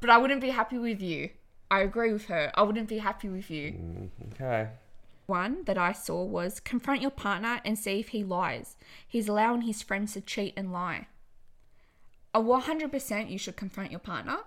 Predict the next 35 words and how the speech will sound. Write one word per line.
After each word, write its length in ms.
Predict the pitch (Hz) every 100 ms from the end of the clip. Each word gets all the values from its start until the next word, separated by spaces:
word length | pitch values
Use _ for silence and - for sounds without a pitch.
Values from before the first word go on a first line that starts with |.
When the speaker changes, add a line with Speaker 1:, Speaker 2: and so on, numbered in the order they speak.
| - - - _ _ - - - -
Speaker 1:
and 140 | 220
see 160 | 214 190
what 160 | 175 160
he 60 |
says. 480 | - 123 - - -
Speaker 2:
See 160 | - 101
what 120 | 85
the 60 | 80
go 200 | - 82
is. 260 | 101 - -
Speaker 1:
Yeah, 280 | 208 127 - - - - - - 226
a 40 |
hundred 280 | 254 233 214
percent. 300 | 220 - - - - - -
And 160 | 233
from 200 | 240 220
there, 180 | 214 247
you'll 220 | 233 196
see 500 | - 226 220 180 196 -
if 180 | 208 185
your 80 |
partner 640 | 180 233 214 196 180 170 208 - - -
encourages 640 | 214 208 185 208 208 196 190
it 180 | 180 -
or 120 | 185
how 160 | 196 180
he 60 | 196
feels 320 | - 202 208
about 280 | 180 156 -
it. 160 | - - - - - - - - -
Speaker 2:
Yeah, 180 | 156 180
that's 100 | 180
Speaker 1:
You 60 | 185
Speaker 2:
fair. 180 | -
Speaker 1:
know? 60 | 254